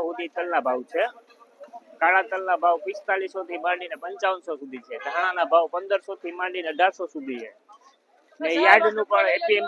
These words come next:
સી નું હેન્ડલિંગ પણ સારું છે. કિરીટભાઈ પટેલનું હેન્ડલિંગ, કોઈ પણ જાતની ફરિયાદ કોઈ પણ જાતને કોઈને આવતી નથી. કર્મચારી વ્યવસ્થિત બધાય કામ કરે છે. વોચમેન થી માંડીને કોઈના ભાવ ઓછા રહી જાય એવું કોઈ બનતું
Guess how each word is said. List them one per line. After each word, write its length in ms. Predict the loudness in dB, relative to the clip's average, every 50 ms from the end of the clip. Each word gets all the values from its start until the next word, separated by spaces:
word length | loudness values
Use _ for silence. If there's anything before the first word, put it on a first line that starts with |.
| 2 2
સી 100 | 2 2
નું 100 | 0 -6 -8
હેન્ડલિંગ 280 | -8 -10 -12 -16 -18 -12 -6
પણ 140 | -6 -6 -4 2
સારું 280 | 4 4 4 4 0 -2 -2
છે. 100 | -4 -4 -4 -6 -8 -16 _ _ -10 -4 -2 -2
કિરીટભાઈ 460 | 0 0 -2 -2 0 2 2 0 0 -4 -10 -14 -12 -4 -2
પટેલનું 440 | 0 2 4 2 2 2 0 0 2 2
હેન્ડલિંગ, 340 | 2 0 0 -2 -4 -4 -6 -12 -16 -16 -18 _ -20 -16 -4 -2
કોઈ 140 | -2 -2 0
પણ 160 | -2 -2 0 0
જાતની 280 | 0 0 0 0 0 2 2
ફરિયાદ 300 | 2 2 2 0 -2 -2 -4
કોઈ 140 | -8 -8 -6 -6
પણ 140 | -6 -6 -6 -6
જાતને 240 | -6 -6 -6 -8 -10 -6 -4
કોઈને 240 | -4 -4 -2 0 0 0
આવતી 320 | 0 0 2 0 0 0 -2 -6 -12 -12 -12 -10 -4 -4
નથી. 280 | -4 -2 -2 -4 -6 -4 -4 -4 -4 -4 -6 -8 -10 -10 -6 -6 0 2
કર્મચારી 560 | 2 2 2 2 0 0 2 2 2 4 4 4
વ્યવસ્થિત 360 | 4 4 2 2 4 4 4 2
બધાય 220 | 2 0 -2 0 0
કામ 140 | -2 -2 -2 0 0
કરે 180 | 0 0 0 -2 -4
છે. 100 | -10 -12 -12 -12 -14 _ _ _ _ _ _ -20 -18 -16 -12 -2 2
વોચમેન 400 | 4 4 4 2 -4 -6 -6 -6 -4 -6
થી 100 | -6 -4 -4
માંડીને 360 | -6 -6 -6 -10 -10 -8 -10 -8 -4
કોઈના 260 | -6 -4 -4 -2 0 4
ભાવ 240 | 4 4 6 4 2
ઓછા 240 | -2 0 0 0 0 0
રહી 140 | -2 -4 -2
જાય 160 | 0 0 0 -2
એવું 120 | -2 -4 -2
કોઈ 140 | -2 -2 0 -2
બનતું 340 | -4 -4 -2 4 4 4 6